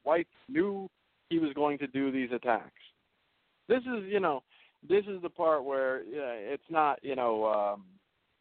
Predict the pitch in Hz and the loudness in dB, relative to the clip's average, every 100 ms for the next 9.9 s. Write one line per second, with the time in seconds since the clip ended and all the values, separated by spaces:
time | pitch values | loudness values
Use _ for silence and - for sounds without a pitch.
0 | _ _ _ _ _ _ _ _ _ - | _ _ _ _ _ _ _ _ _ -14
1 | 123 117 107 107 107 110 135 131 - 127 | -6 -2 -2 -2 -6 0 2 2 2 4
2 | 131 107 101 127 110 92 110 110 120 113 | 4 4 -2 -6 -6 -2 -4 -4 -6 -4
3 | 107 104 _ - - 147 156 151 143 139 | -4 -6 _ -20 -6 -2 0 -2 -2 -2
4 | 131 143 143 131 135 117 - 139 123 110 | -2 -2 -2 0 2 2 4 4 4 2
5 | 143 135 120 92 107 131 160 190 240 220 | -4 -2 -2 -4 -2 -2 0 0 2 4
6 | 180 175 180 151 127 143 160 131 117 113 | 4 2 -2 -8 -14 -12 -12 -12 -14 -14
7 | 117 185 170 147 139 123 - 127 131 123 | -12 -4 0 0 -2 -6 -6 -6 -4 -8
8 | 117 123 - 135 127 127 120 113 _ 143 | -12 -12 -6 0 2 2 0 -6 _ -8
9 | 120 107 - 143 147 127 113 117 - | -4 -4 -2 2 2 2 -6 -8 -10